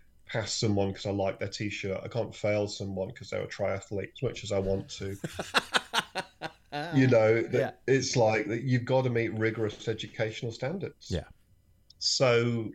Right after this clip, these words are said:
Speaker 1: that's great, but not ev-, first of all, not everyone can take four weeks out of their life, you know, full time to
Speaker 2: Sure.
Speaker 1: come and train as a bike mechanic. But also, <clears throat> initially, we wanted to develop an online portal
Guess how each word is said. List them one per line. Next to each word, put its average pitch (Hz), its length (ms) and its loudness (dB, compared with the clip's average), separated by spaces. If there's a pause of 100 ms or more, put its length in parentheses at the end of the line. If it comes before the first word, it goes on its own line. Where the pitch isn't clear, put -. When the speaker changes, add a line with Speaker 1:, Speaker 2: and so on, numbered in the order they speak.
(360)
Speaker 1:
that's 131 220 -2
great, 120 400 -2 (320)
but 120 120 2
not 143 220 4
ev-, 147 240 -2
first 214 300 0
of 120 40 -6
all, 104 120 -2
not 110 200 2
everyone 98 520 -4 (160)
can 104 160 -8
take - 240 -4
four 113 340 -2
weeks 98 320 -2
out 101 100 -8
of - 120 -14
their 95 160 0
life, 95 500 -4
you 113 100 0
know, 98 240 2
full 113 460 0
time 98 540 -6
to - 100 -12
Speaker 2:
Sure. - 120 -4
Speaker 1:
come 101 100 2
and 95 100 -2
train 92 320 -2
as 98 140 -8
a 101 40 -10
bike 107 280 -2
mechanic. 95 480 -10 (840)
But 151 140 8
also, 180 760 6 (100)
<clears throat> 175 500 4
initially, 160 560 6
we 117 140 4
wanted 135 340 4
to - 120 -6
develop 123 540 0
an 113 120 -2
online 107 480 0
portal 107 560 -8